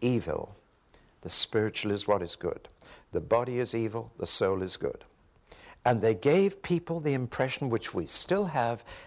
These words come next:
that anything physical is somehow dirty or sinful. And we suffer from it in the church. And it's all wrong. But when you apply that to Jesus, you've got a problem.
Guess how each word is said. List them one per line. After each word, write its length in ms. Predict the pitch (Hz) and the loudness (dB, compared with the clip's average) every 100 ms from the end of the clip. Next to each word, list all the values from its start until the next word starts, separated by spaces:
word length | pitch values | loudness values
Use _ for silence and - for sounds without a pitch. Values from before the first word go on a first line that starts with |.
| - | -10
that 220 | - - - | -10 -8 2
anything 480 | 147 160 160 165 151 | 2 4 0 -2 -4
physical 580 | - 131 - 87 95 90 | -4 -2 -2 -4 -2 -2
is 100 | - | -2
somehow 440 | - 101 92 95 | 0 -2 -2 -4
dirty 420 | 87 95 82 87 | 0 0 0 -4
or 80 | 82 | -4
sinful. 500 | - 85 76 - - - - - _ _ _ _ _ _ - | -4 -4 -8 -12 -14 -16 -20 -20 _ _ _ _ _ _ 0
And 160 | 127 123 | 0 4
we 140 | 147 | 2
suffer 380 | 131 - 220 214 | 2 2 2 0
from 260 | - 127 104 | -2 0 0
it 100 | 131 | -2
in 140 | 151 | -4
the 80 | 143 | -4
church. 460 | - - - - _ _ _ _ _ _ _ _ _ - - - - | -4 -4 -6 -20 _ _ _ _ _ _ _ _ _ -20 -20 -20 -12
And 160 | - 101 | -2 -2
it's 160 | 85 107 | 0 2
all 180 | 104 | 4
wrong. 320 | 107 107 90 73 - _ _ _ - - - - - | 2 0 -2 -8 -20 _ _ _ -20 -20 -18 -14 0
But 160 | 110 98 | 0 4
when 280 | 120 202 | 4 4
you 220 | 233 226 - | 4 4 2
apply 560 | 135 - - 143 185 190 | -2 -4 0 0 2 0
that 300 | 113 - - | -2 -4 -4
to 100 | 127 | -6
Jesus, 800 | 90 - 147 202 - 87 90 127 | -4 0 4 4 2 -2 -4 -4
you've 100 | 120 | 2
got 160 | 139 | 2
a 60 | 131 | 2
problem. 500 | - 170 185 123 | 2 2 2 -2